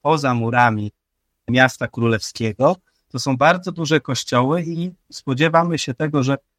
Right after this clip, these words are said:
przed nimi były też place, na których odbywały się takie ważniejsze uroczystości religijne i państwowe. Dalej na północ rozciągała się dzielnica mieszkalna. Tutaj Polacy odkopali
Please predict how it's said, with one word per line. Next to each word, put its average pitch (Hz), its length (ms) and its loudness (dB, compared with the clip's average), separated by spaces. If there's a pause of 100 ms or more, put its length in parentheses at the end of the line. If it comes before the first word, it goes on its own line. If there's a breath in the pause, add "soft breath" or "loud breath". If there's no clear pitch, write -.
(160)
przed 120 260 0
nimi 151 300 2
były 131 200 0
też 123 220 -8
place, 131 400 0
na 123 120 4
których 117 280 -8
odbywały 117 560 2
się 117 240 -2
takie 113 360 -4 (360)
ważniejsze 123 560 2
uroczystości 117 920 -2
religijne 113 520 0
i 107 60 -2
państwowe. - 440 -4 (520)
Dalej 190 340 2
na 143 120 2
północ 117 800 -2 (320)
rozciągała 147 680 0
się 135 260 -2
dzielnica 123 500 0
mieszkalna. 143 840 -2
Tutaj 143 300 -4
Polacy 123 460 0
odkopali 117 640 0